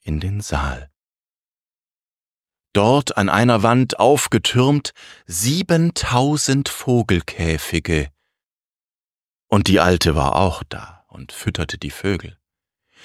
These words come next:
Wie die den Joringel erblickte, da fuhr sie auf ihn los, spie Gift und Galle gegen ihn. Bös war sie, arg bös, aber sie konnte auf zwei Schritt nicht an ihn heran.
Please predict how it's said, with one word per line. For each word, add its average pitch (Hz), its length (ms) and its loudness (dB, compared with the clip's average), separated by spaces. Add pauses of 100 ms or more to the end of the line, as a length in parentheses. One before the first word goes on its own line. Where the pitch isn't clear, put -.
(260)
Wie 104 160 2
die 175 160 0
den 170 200 4
Joringel 110 540 0
erblickte, - 580 -6 (260)
da - 220 -2
fuhr 247 540 2
sie 120 200 4
auf 104 200 2
ihn 90 180 0
los, 92 360 0 (200)
spie 202 640 0
Gift - 340 -2
und 113 360 0
Galle 156 280 2
gegen 120 380 2
ihn. 117 260 2 (300)
Bös 110 360 0
war 80 140 -6
sie, - 140 -10 (220)
arg 123 400 0
bös, - 420 -8 (220)
aber 139 340 0 (720)
sie - 220 -6
konnte - 600 -2
auf - 260 -4
zwei 104 520 -4
Schritt - 580 -6 (340)
nicht 78 480 -2
an 87 140 -2
ihn 71 220 -4
heran. 95 540 -4